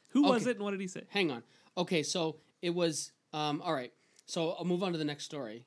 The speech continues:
Speaker 2: Thunder Stealer. Um, and it has to do with, it has to do with, um, Bucket Man.
Speaker 1: Bucket Man?
Speaker 2: Bucket Man.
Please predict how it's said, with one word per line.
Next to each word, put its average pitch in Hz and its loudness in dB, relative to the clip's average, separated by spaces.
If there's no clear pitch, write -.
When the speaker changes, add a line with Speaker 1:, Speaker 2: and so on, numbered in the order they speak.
Speaker 2:
Thunder 117 -10
Stealer. 113 -12
Um, 156 0
and 165 -2
it 160 -2
has 190 0
to 180 -4
do 165 2
with, 160 -4
it 165 -6
has 196 -4
to 214 -6
do 175 -4
with, 143 -8
um, 135 -4
Bucket 185 -2
Man. 135 -8
Speaker 1:
Bucket 143 -14
Man? 170 -12
Speaker 2:
Bucket 180 -6
Man. 127 -10